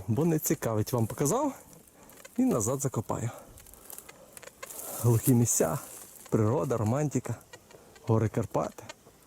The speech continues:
З надією щось викопати цікаве кожного разу випадає якась єрунда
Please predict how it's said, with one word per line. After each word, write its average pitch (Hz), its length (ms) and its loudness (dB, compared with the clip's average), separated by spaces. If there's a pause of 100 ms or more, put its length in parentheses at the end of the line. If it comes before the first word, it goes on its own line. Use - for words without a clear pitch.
(1500)
З 123 140 -2
надією 185 500 2
щось - 320 2
викопати 120 600 -2 (680)
цікаве 165 500 2 (280)
кожного 113 380 4
разу 110 260 -2 (140)
випадає 220 560 2 (300)
якась 160 540 0 (880)
єрунда 120 920 2